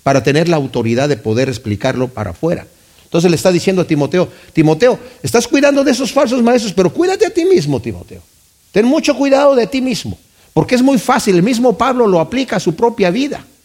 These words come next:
Dice, "No que yo ya lo haya alcanzado, no es que yo ya haya llegado", dice, "pero olvidando lo que quedó atrás, sigo adelante al supremo llamamiento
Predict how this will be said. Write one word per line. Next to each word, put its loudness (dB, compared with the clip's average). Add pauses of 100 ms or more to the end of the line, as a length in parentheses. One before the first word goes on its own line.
Dice, 2
"No 2
que -2
yo 2
ya 2
lo 4
haya 4
alcanzado, 0
no 2
es -6
que -4
yo 2
ya 0
haya 2
llegado", 0
dice, -2
"pero 0
olvidando 2
lo 0
que -4 (200)
quedó 2
atrás, -4
sigo 0
adelante 0
al -2
supremo 0
llamamiento 0